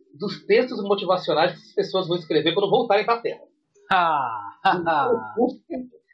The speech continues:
Speaker 1: de coaching que as pessoas vão lançar quando
Speaker 2: Olha,
Speaker 1: voltarem. Não,
Speaker 2: teremos o coach marciano, cara.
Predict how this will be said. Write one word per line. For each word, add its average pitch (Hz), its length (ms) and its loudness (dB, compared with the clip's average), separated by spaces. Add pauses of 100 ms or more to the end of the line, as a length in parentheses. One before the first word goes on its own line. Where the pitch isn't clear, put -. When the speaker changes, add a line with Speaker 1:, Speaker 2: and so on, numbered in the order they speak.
Speaker 1:
de - 160 -4
coaching 247 320 2
que 226 60 2
as 196 100 -2
pessoas 220 260 0
vão 220 100 2
lançar 226 240 2
quando 226 160 8
Speaker 2:
Olha, 254 120 4
Speaker 1:
voltarem. - 300 6
Não, 156 80 2
Speaker 2:
teremos 226 320 4
o 233 120 0
coach 302 340 2
marciano, 220 720 2
cara. 139 220 2